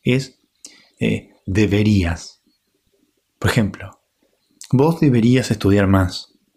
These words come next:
vos deberías pesar menos, vos deberías pesar más, vos deberías ya tener un buen trabajo,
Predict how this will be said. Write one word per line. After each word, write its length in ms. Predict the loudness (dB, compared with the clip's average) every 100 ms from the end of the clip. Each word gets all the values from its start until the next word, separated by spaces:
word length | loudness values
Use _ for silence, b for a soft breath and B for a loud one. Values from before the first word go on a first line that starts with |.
| _ _ _
vos 220 | 0 2
deberías 380 | 2 2 2 0
pesar 400 | -4 -4 -2 2
menos, 560 | 2 2 0 -4 -12 _ _ b b b b
vos 260 | 2 4
deberías 420 | 2 2 2 0
pesar 340 | -2 -4 -2 0
más, 500 | 0 -2 -8 -18 _ _ _ _ 0
vos 200 | 2 4
deberías 460 | 2 2 2 2 0
ya 120 | -2
tener 220 | 0 2
un 80 | 2
buen 160 | 2
trabajo, 600 | 2 0 0 -4 -10 -14